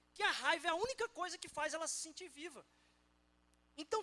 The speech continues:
ter raiva e manifestar raiva através das opiniões e das direções que ela dá, inclusive pra você,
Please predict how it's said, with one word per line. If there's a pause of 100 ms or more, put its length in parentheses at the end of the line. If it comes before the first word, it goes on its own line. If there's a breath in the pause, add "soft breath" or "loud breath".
(120)
ter
raiva
e
manifestar
raiva
através
das
opiniões
e
das
direções
que
ela
dá,
inclusive
pra
você,